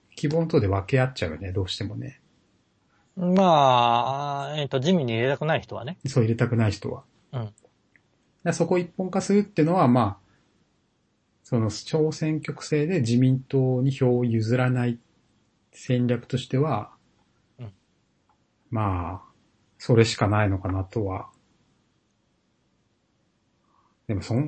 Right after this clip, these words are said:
Speaker 1: そうなのかな。
Speaker 2: <laughs> いや、えっと、そもそもなんだけど、そもそも、えっと、自民党が訴えることと、
Speaker 1: うん。
Speaker 2: えっと、民主党が訴えることと、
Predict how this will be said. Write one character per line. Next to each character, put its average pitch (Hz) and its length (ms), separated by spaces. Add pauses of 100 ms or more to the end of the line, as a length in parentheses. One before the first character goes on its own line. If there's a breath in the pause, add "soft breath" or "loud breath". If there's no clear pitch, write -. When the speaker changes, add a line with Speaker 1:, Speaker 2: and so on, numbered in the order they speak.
(120)
Speaker 1:
そ - 160
う 127 60
な 104 140
の 92 100
か 92 140
な。 90 100
Speaker 2:
<laughs> 131 380
い - 20
や、 131 360
え 135 120
っ 127 40
と、 117 760
そ - 160
も 233 100
そ 151 140
も 117 140
な 110 140
ん 98 40
だ 92 100
け 107 120
ど、 107 320 (460)
そ - 180
も 202 120
そ 123 140
も、 110 400 (400)
え 127 200
っ 113 40
と、 110 440
自 147 180
民 185 280
党 185 640
が 175 200
訴 139 460
え 113 40
る 98 80
こ 101 140
と 98 140
と、 110 400
Speaker 1:
う 120 60
ん。 101 400 (300)
Speaker 2:
え 120 180
っ - 40
と、 113 120
民 165 280
主 - 120
党 156 200
が 143 160
訴 131 280
え 107 40
る 104 120
こ 107 120
と 107 120
と、 131 300